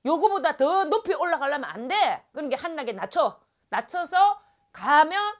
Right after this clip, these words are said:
분명히 취직문이 열릴 거야. 그리고 서른여덟에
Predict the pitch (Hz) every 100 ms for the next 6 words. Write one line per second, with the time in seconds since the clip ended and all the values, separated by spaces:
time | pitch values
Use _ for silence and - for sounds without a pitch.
0 | _ _ _ - 247 294 320 392 359 285
1 | 165 - _ _ - 233 285 285 254 185
2 | 190 226 214 175 156 147 _ _ _ 339
3 | 370 320 262 240 381 320 339 302 277 240
4 | 170